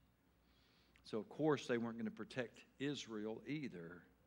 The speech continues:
So Israel was, again, feeding on the wind, lying to themselves, lying to God.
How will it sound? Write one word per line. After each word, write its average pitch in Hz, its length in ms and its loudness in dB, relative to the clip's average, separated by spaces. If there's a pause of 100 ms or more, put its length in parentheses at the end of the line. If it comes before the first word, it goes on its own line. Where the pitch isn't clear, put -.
(1400)
So 123 260 4
Israel 139 680 8
was, 117 280 2 (600)
again, 131 360 6 (120)
feeding 185 400 10
on 165 100 6
the 151 80 6
wind, 143 340 8
lying 180 520 12
to 165 160 4
themselves, 135 760 2
lying 131 360 0
to 110 80 -6
God. 95 180 -10